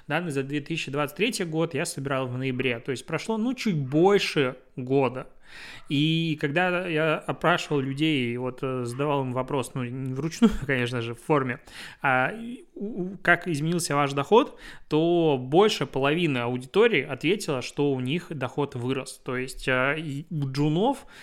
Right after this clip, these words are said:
это самый низкий процент роста, то есть ответила, что доход вырос,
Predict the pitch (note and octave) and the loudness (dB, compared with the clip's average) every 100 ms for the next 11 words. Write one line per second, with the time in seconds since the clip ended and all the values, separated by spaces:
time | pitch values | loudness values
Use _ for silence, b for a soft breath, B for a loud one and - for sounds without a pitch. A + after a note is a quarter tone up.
0 | B B C3+ C#3 - D#3 D#3 C#3+ C#3 D3+ | B B 0 0 2 2 2 2 2 0
1 | D3+ C#3+ - B2+ B2+ D3 A#2+ C3+ C#3 A3+ | -2 -4 -2 -2 -2 -2 -2 0 2 2
2 | - B2+ A#2+ - B2 - B2 D3+ D3+ C#3 | 0 -4 -4 -6 -8 -6 -2 -2 -2 -6
3 | A#2+ - B2+ B2 D3+ C3 C3+ G#3 A3 C3+ | -6 -6 -6 -4 -4 -2 -2 0 0 0